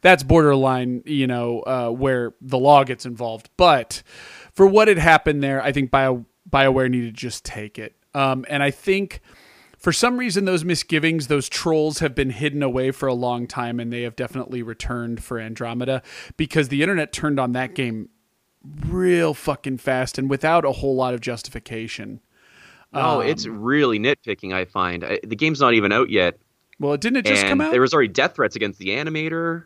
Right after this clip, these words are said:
Speaker 2: Like,
Speaker 1: I think
Speaker 2: they singled out
Speaker 1: Andromeda
Speaker 2: one of the
Speaker 1: just came out today, so.
Speaker 2: But yeah, I mean, but at
Speaker 1: But
Speaker 2: the
Speaker 1: yeah,
Speaker 2: time,
Speaker 1: at the
Speaker 2: like,
Speaker 1: time,
Speaker 2: you've been
Speaker 1: yeah.
Speaker 2: doing this for a week, where
Speaker 1: Mm-hmm.
Speaker 2: people have just been really angry about the fact that the facial animations aren't that great.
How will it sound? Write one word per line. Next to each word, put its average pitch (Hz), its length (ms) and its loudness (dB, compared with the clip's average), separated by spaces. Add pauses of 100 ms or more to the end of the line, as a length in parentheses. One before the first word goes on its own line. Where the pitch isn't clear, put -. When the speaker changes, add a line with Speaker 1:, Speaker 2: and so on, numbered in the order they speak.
(120)
Speaker 2:
Like, - 100 0
Speaker 1:
I - 20 2
think 254 160 2
Speaker 2:
they 262 60 4
singled 202 200 4
out 202 40 8 (100)
Speaker 1:
Andromeda 185 100 4
Speaker 2:
one 123 100 2
of - 60 4
the 113 220 0
Speaker 1:
just - 140 -14
came 131 240 -2
out 117 180 -12
today, 117 560 -12
so. - 460 -14 (240)
Speaker 2:
But 165 280 8
yeah, 170 60 4
I 170 40 6
mean, 156 220 4
but 147 180 0
at 143 120 0
Speaker 1:
But 185 140 4
Speaker 2:
the 170 60 2
Speaker 1:
yeah, 151 80 8
Speaker 2:
time, 135 80 4
Speaker 1:
at 117 40 0
the 110 80 -4
Speaker 2:
like, 104 80 -4
Speaker 1:
time, 139 140 4
Speaker 2:
you've 151 60 -6
been 120 140 -8
Speaker 1:
yeah. 98 100 -8
Speaker 2:
doing 117 160 -10
this 101 100 -8
for 98 200 -16
a 87 40 -10
week, 123 340 -10 (220)
where 160 140 4
Speaker 1:
Mm-hmm. 135 160 2
Speaker 2:
people 113 200 -4
have 92 60 -2
just 98 140 -10
been 104 280 -6
really 190 400 2
angry 156 800 0 (560)
about 113 180 2
the 120 80 2
fact 117 260 0
that 120 80 -8
the 101 80 -16
facial 135 340 -2
animations 98 460 -4
aren't 101 160 0
that 95 180 0
great. 127 400 0